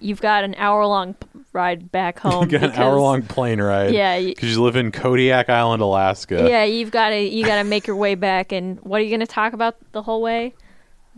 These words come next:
Speaker 1: The movie or anime you just watched.
Speaker 2: Yeah, I'd like to
Speaker 1: It's a, it's a, it's a sleepover, okay? And you're at John and Julie's house.
Speaker 2: Crack open,
Speaker 1: <laughs> And, uh,
Speaker 2: get the snacks, get the, get the soda out.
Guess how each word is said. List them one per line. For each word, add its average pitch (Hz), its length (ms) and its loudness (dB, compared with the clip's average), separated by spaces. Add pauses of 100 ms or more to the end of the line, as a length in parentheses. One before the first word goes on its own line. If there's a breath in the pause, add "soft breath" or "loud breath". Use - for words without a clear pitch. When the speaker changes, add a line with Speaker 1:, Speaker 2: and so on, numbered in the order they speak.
(280)
Speaker 1:
The 190 140 -4
movie 185 520 -4 (120)
or 185 200 -2
anime 180 300 -4
you 160 140 -6
just - 200 -16
watched. 151 300 -10
Speaker 2:
Yeah, 123 440 2 (140)
I'd 135 80 -12
like 143 160 -2
to - 60 -4
Speaker 1:
It's 220 160 -4
a, - 100 -2 (140)
it's 247 180 -2
a, 226 400 2
it's 220 140 -10
a - 40 -12
sleepover, 170 720 -6 (100)
okay? 196 420 -4 (640 soft breath)
And 185 440 -4 (160)
you're 196 200 -2
at 190 100 -2
John 202 200 -2
and 196 100 -6
Julie's 190 320 -2
house. 180 320 -4
Speaker 2:
Crack 123 340 0
open, 117 460 0
Speaker 1:
<laughs> - 160 2
And, 349 200 -4
uh, 247 340 -4 (180)
Speaker 2:
get - 140 -4
the 110 60 -8
snacks, - 800 -4 (500)
get 107 200 -8
the, 101 320 0
get 107 160 -6
the 101 80 -6
soda 117 400 0
out. 113 400 0